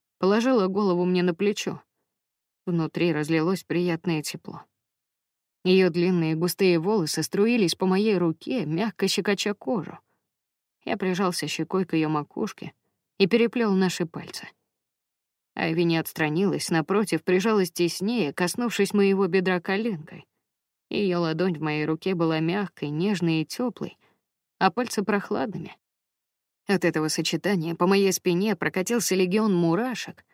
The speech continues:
и мне не хотелось, чтобы этот момент когда-нибудь заканчивался. «Что ты со мной творишь, Айви?»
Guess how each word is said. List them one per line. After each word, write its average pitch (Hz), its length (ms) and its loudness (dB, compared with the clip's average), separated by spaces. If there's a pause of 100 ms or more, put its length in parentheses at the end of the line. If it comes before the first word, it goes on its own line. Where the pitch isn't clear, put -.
(360)
и 226 120 4
мне 254 160 4
не 254 100 4
хотелось, - 480 -2
чтобы 160 320 0
этот 160 260 -2
момент 175 400 -2
когда-нибудь 170 560 2
заканчивался. 165 760 -6 (800)
«Что - 340 -12
ты 196 200 -10
со 170 160 -4
мной 185 260 -2
творишь, 175 580 -4
Айви?» - 300 -12